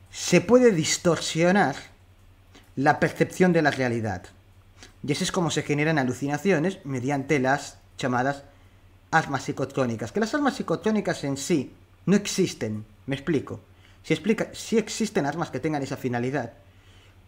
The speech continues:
pero no existe una base teórica, física distinta, es decir, obedecen la misma base que las armas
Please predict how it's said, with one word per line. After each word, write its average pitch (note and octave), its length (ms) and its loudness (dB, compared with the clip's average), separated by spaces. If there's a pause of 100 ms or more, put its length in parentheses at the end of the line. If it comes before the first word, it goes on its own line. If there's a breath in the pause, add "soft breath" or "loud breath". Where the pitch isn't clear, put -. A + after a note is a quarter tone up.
pero D#3 500 2
no F3 140 2
existe A3 400 0
una D3 220 2
base C3+ 440 2 (400)
teórica, D3 480 2
física C#3+ 480 -4
distinta, A#2 640 -4
es B2+ 120 -10
decir, G3+ 280 0
obedecen C#3 420 -4
la B2+ 80 -2
misma F3 240 2
base F3+ 420 0 (680 soft breath)
que F#3+ 120 6
las A3 220 4
armas E3 460 2